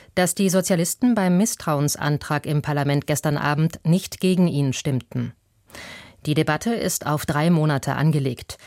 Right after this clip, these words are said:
Sollte es in dieser Zeit eine Einigung geben, wird nach den Worten des Premierministers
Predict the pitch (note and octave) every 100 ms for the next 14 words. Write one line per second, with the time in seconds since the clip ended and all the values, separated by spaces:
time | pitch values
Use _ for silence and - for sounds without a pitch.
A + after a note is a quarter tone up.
0 | - - - - F3 G3+ A3 - G#3+ G3+
1 | G3+ - F#3 - E3 D#3+ D#3+ G#3 B3 D#3
2 | D3 C#3+ D3 D#3+ A#3 G#3+ - D3 C3+ D3+
3 | C#3 D3 D3+ D#3+ D3 C#3 - C#3+ C#3+ F3
4 | F3+ E3+ E3+ D3+